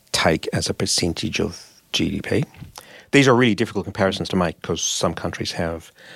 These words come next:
um, social security taxes, which, you know, m-, could arguably replace some of our super. So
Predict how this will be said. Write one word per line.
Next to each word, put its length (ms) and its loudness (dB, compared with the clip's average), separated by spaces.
um, 520 -6
social 320 -4
security 300 4
taxes, 800 -2
which, 460 -4
you 100 -2
know, 200 -6
m-, 140 -2
could 400 4
arguably 560 0
replace 320 -2
some 200 -2
of 120 -4
our 240 -2
super. 460 -2
So 260 -2